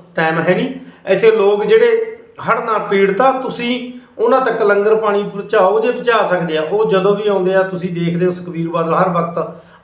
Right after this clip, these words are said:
ਆਮ, ਆਮ ਆਦਮੀ ਪਾਰਟੀ ਦਾ ਵਿਰੋਧ ਕਰਦੇ ਆ। ਜਿਵੇਂ ਅਕਸਰ ਲੀਡਰ ਇੱਕ ਦੂਜੇ ਦਾ ਵਿਰੋਧ ਕਰਦੇ ਆ, ਪਰ ਹੁਣ ਇਹ ਲੋਕਾਂ ਤੇ ਡਿਪੈਂਡ ਆ। ਤੁਹਾਨੂੰ ਪੁੱਛਣਾ ਚਾਹੁੰਦੇ ਆ ਵੀ ਤੁਹਾਡੇ ਹਿਸਾਬ ਨਾਲ ਤੁਹਾਨੂੰ ਕਿਹੜਾ ਲੀਡਰ ਲੱਗਦਾ ਵੀ ਜਿਹੜੇ ਨੇ ਇਹ ਸਾਡੇ ਹੜ੍ਹ ਪੀੜਤ ਲੋਕਾਂ ਨਾਲ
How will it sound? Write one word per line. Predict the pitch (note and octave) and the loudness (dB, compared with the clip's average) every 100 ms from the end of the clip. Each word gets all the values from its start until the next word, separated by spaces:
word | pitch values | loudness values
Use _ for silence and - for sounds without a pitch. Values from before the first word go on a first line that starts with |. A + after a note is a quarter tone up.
| F3+ | 2
ਆਮ, | F#3 F3+ F3+ | 2 2 0
ਆਮ | F3+ F3+ F3+ F#3 | -2 0 2 4
ਆਦਮੀ | F3 E3+ F3 | 2 0 -2
ਪਾਰਟੀ | F3 E3 D#3 | 0 0 0
ਦਾ | D#3 | -2
ਵਿਰੋਧ | D3 D#3+ F#3 F3+ | -2 -2 -2 -2
ਕਰਦੇ | C3+ B2 | -6 -6
ਆ। | A#2 - - _ C3+ | -14 -16 -20 _ -2
ਜਿਵੇਂ | G3+ G#3+ | 2 4
ਅਕਸਰ | G3 G3+ G3 | 4 2 2
ਲੀਡਰ | F#3 F3 F3+ | 2 2 0
ਇੱਕ | F3 | 2
ਦੂਜੇ | E3+ D3+ | -4 -4
ਦਾ | D#3 | -4
ਵਿਰੋਧ | D3+ F3+ F#3+ | -2 -4 0
ਕਰਦੇ | F#3 C4 | 2 2
ਆ, | |
ਪਰ | B3+ B3 G#3 | 2 2 2
ਹੁਣ | G3+ | 2
ਇਹ | G3+ F3+ | 2 0
ਲੋਕਾਂ | E3 - F3+ | -2 -2 -2
ਤੇ | E3+ | -2
ਡਿਪੈਂਡ | C#3+ D3+ E3 | -4 -6 -4
ਆ। | |
ਤੁਹਾਨੂੰ | F#3 - E3 F#3 A#3 G#3 | -6 -6 -4 -2 -2 -6
ਪੁੱਛਣਾ | F3+ F3+ | -4 -4
ਚਾਹੁੰਦੇ | F3+ F#3 G#3 | -2 -2 0
ਆ | G3 - - - - _ - | -4 -8 -20 -20 -20 _ -4
ਵੀ | C4 | -2
ਤੁਹਾਡੇ | - A3+ A#3+ | 2 4 4
ਹਿਸਾਬ | B3 B3 G3+ G#3+ | 2 2 2 0
ਨਾਲ | A3 A3 - - - | -4 -8 -14 -20 -6
ਤੁਹਾਨੂੰ | G#3 A3+ A#3+ | -4 -2 -2
ਕਿਹੜਾ | A#3+ C4 C4+ | 2 4 2
ਲੀਡਰ | A3+ G#3 F#3+ | 0 -2 0
ਲੱਗਦਾ | F3 F3 | 2 2
ਵੀ | G3 | -2
ਜਿਹੜੇ | F3 G#3 A3+ | -2 -2 2
ਨੇ | A3 G3+ | 2 2
ਇਹ | G3 - F#3 F#3 F3+ | -2 -4 -6 -6 -12
ਸਾਡੇ | - F#3 F#3 F3 | -4 0 2 2
ਹੜ੍ਹ | F3+ - | 0 -2
ਪੀੜਤ | G3 F3 F3 | -2 -2 -2
ਲੋਕਾਂ | E3+ E3+ E3+ | -6 -4 -4
ਨਾਲ | D#3+ | -4